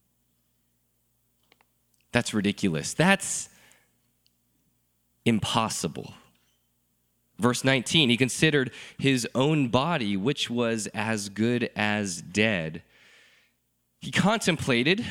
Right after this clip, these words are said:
his hundred-year-old body and said, "Yeah, that's not gonna happen."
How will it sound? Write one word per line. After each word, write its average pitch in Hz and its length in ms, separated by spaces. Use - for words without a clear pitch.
his 131 560
hundred-year-old 135 1500
body 104 500
and - 100
said, 226 100
"Yeah, 240 420
that's 233 120
not 202 100
gonna 190 120
happen." 123 320